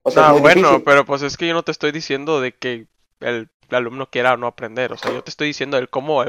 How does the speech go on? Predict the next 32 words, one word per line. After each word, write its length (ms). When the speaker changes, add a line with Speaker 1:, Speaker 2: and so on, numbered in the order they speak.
Speaker 2:
puede 200
emitir 360
el 100
mensaje 420
el 80
profesor 640
y 100
cómo 200
puede 200
afectar 460
a 120
un 180
alumno, 440
ya 160
quiera 300
aprender 400
o 140
no. 240
Depende 420
mucho 300
del 120
maestro, 400
del 160
cómo 360
emita 380
el 60
mensaje, 500
cómo 360
diga 260
el 60
mensaje 520
y 280